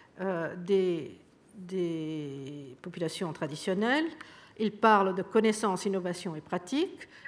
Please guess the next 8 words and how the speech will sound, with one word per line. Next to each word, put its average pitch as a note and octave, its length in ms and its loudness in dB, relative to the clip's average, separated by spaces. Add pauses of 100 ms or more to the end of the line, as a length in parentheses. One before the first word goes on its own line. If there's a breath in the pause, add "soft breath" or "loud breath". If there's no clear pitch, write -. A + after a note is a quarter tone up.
Et B3 100 -2
il G#3+ 100 -4
parle A#3 440 2 (560 loud breath)
du G#3+ 140 -6
partage G#3+ 520 2
équitable G3 560 -6 (180)
des G3+ 240 -2
avantages. F3 640 -4